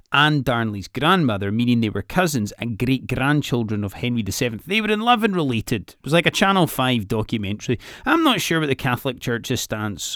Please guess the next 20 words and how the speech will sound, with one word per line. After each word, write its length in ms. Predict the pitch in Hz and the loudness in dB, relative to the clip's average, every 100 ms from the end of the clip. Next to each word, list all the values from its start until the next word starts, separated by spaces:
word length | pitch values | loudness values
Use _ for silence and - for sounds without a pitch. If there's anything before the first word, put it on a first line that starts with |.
| - | -6
on 240 | 110 107 | -4 -4
shagging 500 | 101 - 110 113 113 | -2 -2 0 0 -2
your 120 | 98 | -2
cousin 320 | 92 104 98 92 | -2 -2 -2 -2
is. 160 | 104 | 0
I 100 | 147 | 0
think 220 | 170 240 | 2 4
you're 80 | 208 | 4
allowed 380 | 156 131 135 127 | 4 4 4 2
as 120 | 113 | 0
long 180 | 110 113 | -2 -2
as 60 | 104 | -2
you 80 | |
don't 160 | 107 92 | -2 -2
wear 160 | 104 98 | -2 -2
a 60 | |
condom. 480 | - 92 95 110 95 _ - | -4 -6 0 2 0 _ -8
I 60 | |
don't 240 | 127 143 110 | -2 -2 -4
know. 180 | - | -16